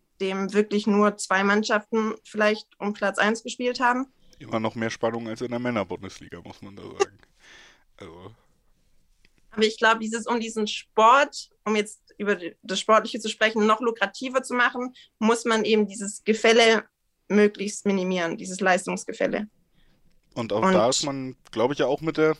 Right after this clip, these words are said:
Speaker 2: mit der Champions League wieder auf einem ganz guten Weg, weil's eben auch mehr Startplätze gibt für die, für die Top-Ligen und damit natürlich auch mehr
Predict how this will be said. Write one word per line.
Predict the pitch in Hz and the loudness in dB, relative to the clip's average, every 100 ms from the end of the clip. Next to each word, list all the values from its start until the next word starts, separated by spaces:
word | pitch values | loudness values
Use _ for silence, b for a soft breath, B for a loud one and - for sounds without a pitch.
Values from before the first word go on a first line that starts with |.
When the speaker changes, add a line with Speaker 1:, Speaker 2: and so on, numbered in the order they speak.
| - | -6
Speaker 2:
mit | 147 | -2
der | 143 | -2
Champions | - 160 170 - | -2 -6 -6 -8
League | 117 | -10
wieder | 117 104 | -4 -4
auf | 101 | -2
einem | 113 | -6
ganz | 104 | -6
guten | 123 110 117 | -8 -8 -8
Weg, | 117 | -6
weil's | 113 113 | -4 -4
eben | 113 113 | -6 -6
auch | 113 | -2
mehr | 120 117 | 0 0
Startplätze | - 120 - 113 - 104 | 2 2 2 -6 -6 -12
gibt | 95 98 - | -16 -18 -20
für | - - 104 | -20 -10 -10
die, | 98 98 | -8 -14
für | - - | -14 -14
die | 95 | -14
Top-Ligen | - 107 - 107 107 | -6 -6 -6 -10 -8
und | 101 | -4
damit | 101 101 95 | -2 -2 -6
natürlich | 98 - 107 101 | -8 -6 -6 -6
auch | 101 - | -8 -8
mehr | 104 104 101 | -2 -2 -2